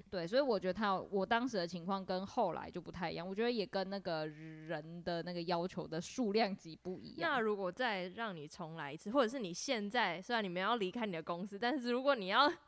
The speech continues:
Speaker 2: <laughs> 挑下一个，或是，或者是你在挑人生的导师的时候，你会有什么样的，呃，要求，或是你会怎么样去筛选说，“哎，这个人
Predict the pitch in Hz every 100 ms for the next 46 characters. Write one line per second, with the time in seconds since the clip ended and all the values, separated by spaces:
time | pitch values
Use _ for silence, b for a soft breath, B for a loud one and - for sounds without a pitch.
0 | - - 554 480 311 294 330 339 302 247
1 | 226 233 220 269 277 269 269 262 B -
2 | 277 262 240 220 247 240 226 185 185 -
3 | 226 226 208 175 160 185 - 185 175 180
4 | 185 190 180 b - 185 240 233 214 165
5 | 160 208 180 170 151 - - _ _ _
6 | _ - 151 53 - - _ _ _ _
7 | _ 170 214 226 226 160 202 233 214 196
8 | 226 220 - 180 170 165 208 202 202 240
9 | 220 208 208 196 202 170 220 311 320 339
10 | 254 208 175 165 175